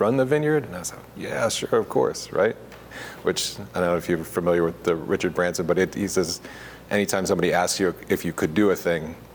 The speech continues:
the answer's always yes, and then you drop back and figure it out. So <laughs> I kind of based on that philosophy, "Of course I could run the vineyard." Like, sure. Like,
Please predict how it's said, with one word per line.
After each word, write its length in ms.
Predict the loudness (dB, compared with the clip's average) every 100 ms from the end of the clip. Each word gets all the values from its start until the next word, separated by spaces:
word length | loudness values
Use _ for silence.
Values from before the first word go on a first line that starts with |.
| 0
the 100 | 0
answer's 280 | 2 2 2
always 280 | 2 2
yes, 220 | 2 0 0
and 80 |
then 100 | -2
you 160 | -2 -6 0
drop 260 | 0 2
back 220 | 0 0 -2
and 100 | -2
figure 240 | 0 2
it 60 | 4
out. 260 | 4 2
So 120 | 0 0
<laughs> 720 | 0 -2 0 -2 0 -6 0
I 120 | 0
kind 220 | 2 0 0
of 120 | 2
based 240 | 2 2
on 100 | 2
that 180 | 2 2
philosophy, 440 | 2 4 2 2 2
"Of 140 | 4
course 240 | 2 4
I 60 | 2
could 140 | 2
run 120 | 2 0
the 100 | 2
vineyard." 360 | 2 2 2
Like, 160 | 2 0 -12 -18 -18 -12
sure. 600 | -8 0 2 2 0 2
Like, 220 | 0 0